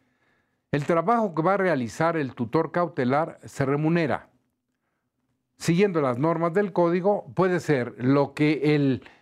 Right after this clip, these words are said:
eh, tutelado le pueda dejar en un testamento y que él eso lo acepte, o quizás se le pudieran aplicar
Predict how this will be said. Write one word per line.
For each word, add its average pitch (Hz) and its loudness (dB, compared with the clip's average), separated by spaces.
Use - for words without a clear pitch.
eh, 123 2
tutelado 151 0
le 127 0
pueda 190 0
dejar 160 -2
en 127 -2
un 156 -2
testamento 151 0
y 151 2
que 160 2
él 185 -4
eso 151 0
lo 120 2
acepte, 185 -2
o 202 2
quizás 175 -2
se 151 -6
le 120 -2
pudieran 147 0
aplicar 147 -2